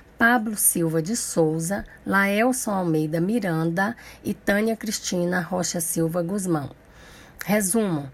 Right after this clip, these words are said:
Baseando-se nos conceitos de reversibilidade e cálculo mental e acreditando no potencial dos jogos digitais para a aprendizagem matemática,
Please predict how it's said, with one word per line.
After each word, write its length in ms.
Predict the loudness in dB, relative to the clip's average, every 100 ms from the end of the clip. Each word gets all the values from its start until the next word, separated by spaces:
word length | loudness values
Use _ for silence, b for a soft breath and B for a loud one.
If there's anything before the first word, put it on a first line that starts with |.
| B B B
Baseando-se 960 | 0 2 4 4 4 4 2 2 2 2
nos 280 | 2 0 0
conceitos 680 | 0 2 2 0 -2 -2
de 80 | 0
reversibilidade 1120 | 0 2 0 0 -2 -2 -2 -2 -2 -2 -6
e 20 |
cálculo 440 | -2 -2 -2 -2 0
mental 600 | 0 -2 -2 0 0 -4 B B
e 80 | 0
acreditando 800 | 0 2 0 0 -2 2 2 4
no 140 | 0
potencial 680 | 0 -4 -2 -2 -2 0 0
dos 180 | 0 0
jogos 420 | 0 0 0 -2
digitais 720 | -2 0 -2 -2 -2 -2 -4 -4
para 280 | 0 2
a 20 | 2
aprendizagem 720 | 0 -4 -2 -2 -2 -2 -2
matemática, 960 | -2 -2 -2 0 2 0 -2 -4 -2